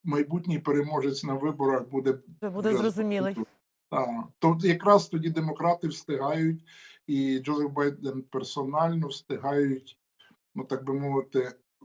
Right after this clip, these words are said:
Speaker 1: розгорнути пропагандивну кампанію на основі перемоги України з-, за сприяння Сполучених Штатів.
Speaker 2: А Тайвань буде тривати в будь-якому випадку, так,
Speaker 1: Ну,
Speaker 2: зараз?
Speaker 1: Тай-, Тайвань, Тайвань —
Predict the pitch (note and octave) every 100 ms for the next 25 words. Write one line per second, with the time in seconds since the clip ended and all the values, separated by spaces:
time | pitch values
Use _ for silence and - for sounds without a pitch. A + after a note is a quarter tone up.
0 | _ - C#3 E3+ C3 E3 D#3+ E3+ F#3+ E3+
1 | - C#3+ C#3 C3 D3 D#3+ D3 C#3 C3+ B2+
2 | F#3+ F#3+ F3+ D#3 C#3+ C3+ - D#3 D3+ C3+
3 | C3 B2+ B2+ B2+ A#2+ A#2 A2+ A#2+ A2+ A2+
4 | A2+ A2+ A#2 B2+ A2 A#2 A#2 A#2+ A#2+ A#2
5 | A#2+ - A#2+ A#2+ A2+ A2 - A#2 - -
6 | - - - _ _ _ _ _ G#3 G#3
7 | A3+ A3 B3+ B3 G3 A3+ G#3 - G#3 E3+
8 | D3+ E3+ D#3+ - E3+ G3+ E3+ E3 E3 D3+
9 | D#3 A2+ - - - G3 F#3 F#3 E3 E3
10 | D#3 D#3+ - G#3 A#3 - _ G3+ G#3 A#3
11 | C4+ C#4+ A3 - G#3+ G#3+ G3+ A3+ A3+ G#3